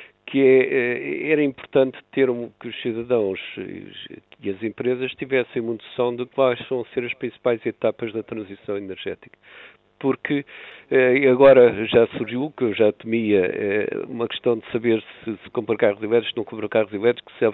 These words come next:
são produzidos outros ou não estão, quando é que vão deixar de se produzir c-, carros novos, eh,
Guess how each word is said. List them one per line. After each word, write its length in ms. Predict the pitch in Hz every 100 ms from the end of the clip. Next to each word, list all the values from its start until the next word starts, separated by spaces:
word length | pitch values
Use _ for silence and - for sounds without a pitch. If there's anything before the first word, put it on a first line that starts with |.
| - -
são 160 | 123
produzidos 540 | 104 104 - 113 104 104
outros 380 | 113 - 101 - - - -
ou 60 |
não 120 | 107
estão, 260 | 107 - 131
quando 240 | - 110 110
é 60 |
que 80 | -
vão 140 | 123
deixar 340 | 113 104 - 110
de 80 | - -
se 60 | -
produzir 420 | - 107 101 110 - - _ - - - -
c-, 160 | 127 117 -
carros 280 | 117 107
novos, 360 | 113 110 107 98 107
eh, 240 | 98 101